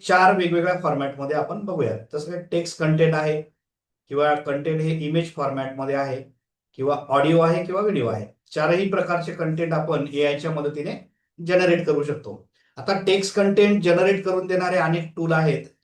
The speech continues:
जसं की चॅट जीपीटी आहे, सफिशियंट आहे आणि खूप चांगल्या क्वालिटीचं टेक्स्ट कंटेंट ते आपल्याला जनरेट करून देऊ शकतो. जसं की आपल्याला ईमेल राईट करून हवा आहे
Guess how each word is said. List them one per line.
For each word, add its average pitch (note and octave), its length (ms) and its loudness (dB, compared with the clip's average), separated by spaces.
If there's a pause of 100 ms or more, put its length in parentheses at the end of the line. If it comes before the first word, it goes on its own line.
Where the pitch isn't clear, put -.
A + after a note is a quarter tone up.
(160)
जसं D#3 220 -8
की D#3+ 160 -8
चॅट D3+ 240 4
जीपीटी D#3 360 -2
आहे, D3 300 0
सफिशियंट F3 500 -2
आहे - 480 -2
आणि D3 140 -6
खूप E3+ 160 -6
चांगल्या F3 320 4
क्वालिटीचं E3+ 520 0
टेक्स्ट D#3+ 240 -4
कंटेंट D#3+ 380 -2
ते D#3+ 40 -2
आपल्याला D3+ 300 -4
जनरेट C3+ 400 -4
करून B2+ 200 -2
देऊ B2 120 -6
शकतो. A#2 340 -8
जसं B2 220 -4
की D#3 80 -2
आपल्याला C#3+ 280 0
ईमेल D3 560 0
राईट C#3+ 320 2
करून C#3+ 200 0
हवा B2+ 200 0
आहे A#2+ 280 -4